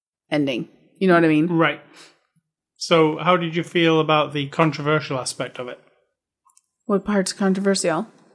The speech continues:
Speaker 2: Well, the things that people would have objected to, I guess, and I'm going
Speaker 1: Oh,
Speaker 2: out
Speaker 1: I don't
Speaker 2: on a
Speaker 1: find any
Speaker 2: limb.
Speaker 1: of it controversial or objectionable.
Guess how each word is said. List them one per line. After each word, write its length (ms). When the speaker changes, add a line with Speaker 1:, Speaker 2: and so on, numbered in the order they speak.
Speaker 2:
Well, 320
the 140
things 300
that 220
people 320
would 120
have 100
objected 520
to, 140
I 80
guess, 600
and 260
I'm 260
going 240
Speaker 1:
Oh, 60
Speaker 2:
out 60
Speaker 1:
I 60
don't 60
Speaker 2:
on 60
a 40
Speaker 1:
find 140
any 120
Speaker 2:
limb. 100
Speaker 1:
of 60
it 280
controversial 760
or 480
objectionable. 880